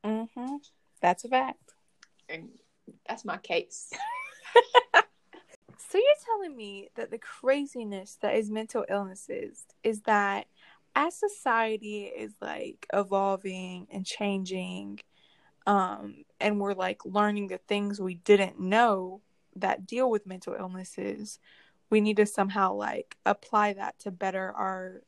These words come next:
Speaker 1: understanding and better how we respond to things,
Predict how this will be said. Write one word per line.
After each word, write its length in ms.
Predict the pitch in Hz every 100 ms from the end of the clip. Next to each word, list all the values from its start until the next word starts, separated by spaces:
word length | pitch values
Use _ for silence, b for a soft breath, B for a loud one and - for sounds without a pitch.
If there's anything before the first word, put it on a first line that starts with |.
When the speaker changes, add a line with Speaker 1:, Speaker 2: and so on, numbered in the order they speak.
| -
Speaker 1:
understanding 800 | 202 196 - 196 190 185 185 196
and 120 | 185
better 220 | 190 185
how 160 | 190 190
we 180 | 180 180
respond 640 | 180 - - 196 196 196
to 100 | 196
things, 800 | 196 190 185 185 180 180 196 -